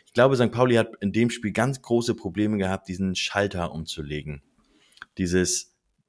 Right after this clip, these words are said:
wir liegen jetzt hinten, wir müssen was machen, ne? Das haben die ganz lange nicht hinbekommen. Und dieses Endphasenverhalten, so wie die das am Ende gemacht haben, mit da jagen wir ein, eine Flanke nach der anderen rein,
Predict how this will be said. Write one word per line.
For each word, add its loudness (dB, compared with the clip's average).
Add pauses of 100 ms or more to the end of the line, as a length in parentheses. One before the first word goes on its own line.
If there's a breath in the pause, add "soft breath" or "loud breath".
(180)
wir 0
liegen 4
jetzt 2
hinten, 2
wir 4
müssen 0
was -4
machen, -4
ne? -4 (800)
Das -6
haben 2
die -6
ganz 0
lange 2
nicht 0
hinbekommen. -2 (540 loud breath)
Und -2
dieses -2
Endphasenverhalten, 0
so -4
wie -4
die -2
das 0
am -4
Ende 0
gemacht -2
haben, 0
mit -2
da 0
jagen -2
wir -2
ein, -2
eine -2
Flanke -2
nach 0
der -2
anderen 2
rein, 2